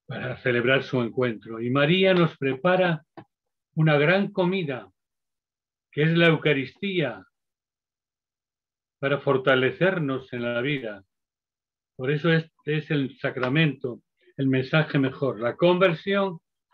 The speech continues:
y la Eucaristía, que tenemos que potenciar. Hay un segundo mensaje que la gente se fija, que obispos, cardenales, ah, ah,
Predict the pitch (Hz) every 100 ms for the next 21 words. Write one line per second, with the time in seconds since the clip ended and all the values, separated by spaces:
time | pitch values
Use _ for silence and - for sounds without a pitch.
0 | - - 151 139 135 127 120 - 123 120
1 | - _ 143 123 107 101 _ _ _ _
2 | _ _ _ _ _ 123 123 123 123 -
3 | - 113 - 135 135 120 - 123 110 101
4 | _ _ _ _ _ _ _ 120 165 180
5 | - 190 202 190 175 151 - 190 190 185
6 | 160 143 131 - 170 165 160 - - 180
7 | 165 135 117 - _ _ _ _ _ _
8 | _ _ - 113 151 175 - 139 135 135
9 | 110 113 156 160 131 117 - _ 147 165
10 | 127 120 165 170